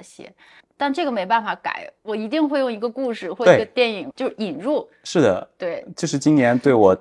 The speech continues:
Speaker 2: 印象非常深刻的那篇，我，那我该在伊利利亚做什么？就是典型的用话剧跟想说的这个事情把它联系了起来。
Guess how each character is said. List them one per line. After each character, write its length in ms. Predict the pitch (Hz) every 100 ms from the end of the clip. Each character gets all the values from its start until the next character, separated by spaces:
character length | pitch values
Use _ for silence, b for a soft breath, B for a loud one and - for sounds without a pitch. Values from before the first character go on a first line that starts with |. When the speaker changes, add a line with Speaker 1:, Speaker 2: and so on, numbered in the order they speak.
| -
Speaker 2:
印 160 | 139
象 180 | 127 113
非 140 | 117
常 180 | 135 123
深 180 | 123 127
刻 140 | 123
的 80 | 107
那 140 | 110 104
篇， 360 | 113 104 104
我， 200 | 104 - -
那 140 | - 110
我 140 | 92
该 180 | 82 98
在 260 | 98 101 98
伊 140 | 107
利 80 | 107
利 100 | 104
亚 140 | 107
做 220 | 104 127 107
什 100 | 90
么？ 40 | 85 76
就 100 | -
是 160 | 101 101
典 220 | 90 95
型 180 | - 90
的 200 | 110 104 b b b
用 340 | 131 120 113 107
话 220 | 185 147
剧 420 | - 190 110 - -
跟 340 | 117 117 117
想 200 | - 85
说 160 | 82 113
的 80 | 107
这 80 |
个 60 | 107
事 140 | -
情 300 | 107 98 82 - _
把 80 | 85
它 100 | 98
联 220 | 98 85
系 100 | 113
了 80 | 101
起 160 | -
来。 180 | - -